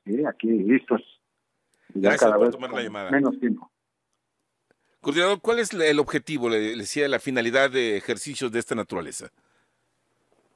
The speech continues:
Speaker 1: Bueno, mira, Humberto, la verdad es que estos ejercicios que ya desde hace algunos años,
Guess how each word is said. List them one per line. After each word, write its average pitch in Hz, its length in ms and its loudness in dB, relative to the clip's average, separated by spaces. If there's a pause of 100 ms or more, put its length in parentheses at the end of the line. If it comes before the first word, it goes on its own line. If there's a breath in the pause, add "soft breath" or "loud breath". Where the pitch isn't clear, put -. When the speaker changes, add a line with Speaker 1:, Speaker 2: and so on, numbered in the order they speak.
(760)
Speaker 1:
Bueno, 139 180 6
mira, 113 400 4
Humberto, 120 400 2
la 117 120 4
verdad 156 320 2
es 160 140 -2
que 127 120 2
estos 135 420 -4
ejercicios 113 720 0 (300)
que 98 120 0
ya 110 220 4
desde 104 240 2
hace 104 160 2
algunos 104 400 2
años, 101 300 2